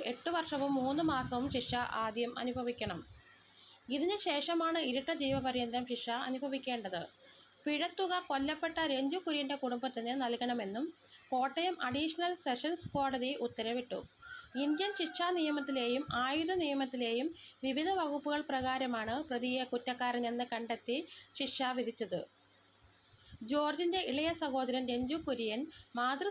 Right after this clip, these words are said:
സഹോദരൻ മാത്യൂസ് കറിയ എന്നിവരെ കാഞ്ഞിരപ്പള്ളിയിലെ കുടുംബ വീട്ടിൽ വെച്ച് വെടിവെച്ച്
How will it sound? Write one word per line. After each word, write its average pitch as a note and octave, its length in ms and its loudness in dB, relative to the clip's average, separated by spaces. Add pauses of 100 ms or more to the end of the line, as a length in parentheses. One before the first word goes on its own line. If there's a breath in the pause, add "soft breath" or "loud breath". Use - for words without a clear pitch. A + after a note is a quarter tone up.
സഹോദരൻ C#4 500 0
മാത്യൂസ് A#3+ 480 -2
കറിയ A3+ 280 0 (520 loud breath)
എന്നിവരെ C4 340 2 (120)
കാഞ്ഞിരപ്പള്ളിയിലെ C#4 760 0 (100)
കുടുംബ A#3+ 240 0 (100)
വീട്ടിൽ C4 320 0
വെച്ച് A#3 280 -2
വെടിവെച്ച് A#3+ 420 0